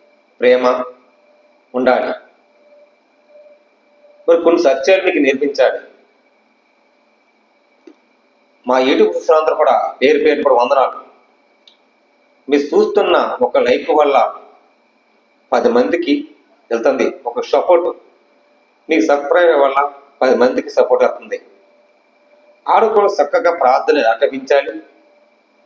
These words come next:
మరి వాళ్ళు కూడా మాటలు, దేవుడి మాటలు వినాలి. అందరూ కూడా బలపరచాలి. దేవుని వాక్యం, సందేశం వినాలి. వింటేనే కదా మన జీవితాలు మనమే బాగుపడతాయి.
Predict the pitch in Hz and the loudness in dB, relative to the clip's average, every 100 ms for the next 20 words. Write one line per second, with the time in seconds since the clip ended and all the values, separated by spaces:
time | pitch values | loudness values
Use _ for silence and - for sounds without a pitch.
0 | _ - _ _ _ - 131 110 123 - | _ -20 _ _ _ -2 0 0 0 2
1 | 165 170 120 135 143 143 127 147 135 135 | 2 2 0 0 0 2 2 2 0 0
2 | 127 127 131 151 - - _ _ _ _ | 0 0 0 0 -4 -12 _ _ _ _
3 | 147 196 208 175 139 113 - - - _ | -2 0 2 2 2 0 -4 -12 -20 _
4 | 117 117 135 - - 120 143 226 - _ | 0 0 0 0 0 0 0 -4 -12 _
5 | _ _ _ _ - 180 202 185 160 165 | _ _ _ _ -2 2 4 2 2 0
6 | 160 156 - - _ _ _ - 135 131 | -2 -4 -6 -20 _ _ _ -6 -2 0
7 | 143 143 135 131 - 139 131 - - - | 2 0 -2 -4 -2 -2 -2 -6 -14 -20
8 | _ _ _ _ _ _ _ - 143 - | _ _ _ _ _ _ _ -4 -2 0
9 | 202 190 170 175 175 - - _ _ _ | 0 0 0 0 0 -6 -16 _ _ _
10 | - 147 123 139 160 160 147 127 - - | -4 -2 0 0 2 2 2 0 -4 -12
11 | _ - 123 139 190 214 - - _ _ | _ -4 0 2 2 0 -4 -10 _ _
12 | _ _ _ _ _ 117 127 127 127 - | _ _ _ _ _ -2 0 0 -2 0
13 | 110 | -4